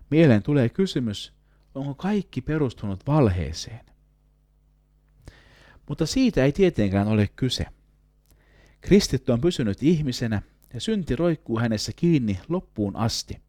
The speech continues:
Jos valvominen unohtuu, kenelle tahansa voi tapahtua mitä vain. Myös niille, joita olemme pitäneet esikuvinamme.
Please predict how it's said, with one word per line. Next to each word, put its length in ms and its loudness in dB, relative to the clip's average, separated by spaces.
Jos 180 -6
valvominen 540 0
unohtuu, 680 -6
kenelle 360 2
tahansa 540 -4
voi 120 -2
tapahtua 540 -2
mitä 340 -2
vain. 280 0
Myös 300 2
niille, 400 4
joita 180 0
olemme 180 0
pitäneet 480 0
esikuvinamme. 840 -2